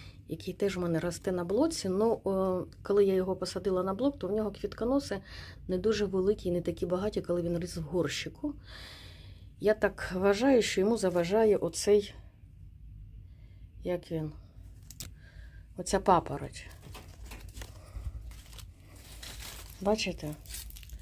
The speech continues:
Він росте з усіх сторін, ця папороть, і ось і збоку вилізла, і зверху, і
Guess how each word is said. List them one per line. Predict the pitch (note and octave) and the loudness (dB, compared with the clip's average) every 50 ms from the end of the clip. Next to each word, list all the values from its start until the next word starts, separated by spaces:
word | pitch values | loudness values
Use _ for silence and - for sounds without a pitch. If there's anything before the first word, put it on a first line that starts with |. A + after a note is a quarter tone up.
| - - - - - - - | -14 -16 -16 -16 -14 -12 -6
Він | F#3 F3+ F#3+ F#3 | -2 0 2 2
росте | F#3 F#3 F3 - - - G3 | 2 2 0 -2 -2 0 -2
з | F#3 F3 | 0 0
усіх | F3+ F3 - - - F#3 - | -2 -4 -4 -4 -4 -4 -4
сторін, | - - - F#3+ F#3 G#3+ A#3+ A#3+ | -4 0 0 4 4 6 4 4
ця | A3+ - G3 | 2 2 0
папороть, | F3+ F3+ - F#3 F3 - - F3 E3+ E3+ E3+ - - - | 0 2 2 0 0 0 0 0 0 0 -2 -2 -2 2
і | - | 2
ось | F#3 F3+ F3+ E3+ - - - - - - - - - - - - - - - - | 2 2 0 -4 -6 -8 -10 -12 -12 -14 -18 -18 -20 -20 -20 -18 -16 -16 -8 -6
і | F#3+ | -4
збоку | F3+ E3 E3 D#3 F#3 A3 A#3 - - G#3 | -4 -4 -2 2 2 2 2 2 0 0
вилізла, | G3+ G3 G#3 G#3 G3 F#3+ F#3+ F#3 F#3 F#3 F#3 F3+ F#3 F#3 - - - - - - - - - - - - - - - - - - - - | 2 4 4 4 4 4 2 0 2 0 0 0 -2 -4 -6 -8 -10 -12 -10 -10 -12 -12 -12 -12 -14 -14 -16 -18 -16 -16 -16 -16 -6 0
і | F#3+ F#3+ | 0 0
зверху, | E3+ E3 F3 E3+ F#3+ G#3+ A#3 A#3 A3 - - - G3 F#3+ G3 F#3+ - - - - - - - - - - - - - - - - - - - - - - - - - | 0 0 2 4 6 6 6 6 2 -4 0 0 0 0 0 -4 -8 -16 -18 -20 -18 -16 -16 -16 -16 -16 -18 -16 -16 -16 -16 -14 -14 -16 -16 -16 -20 -20 -14 -6 -2
і | F#3 F#3 | 0 0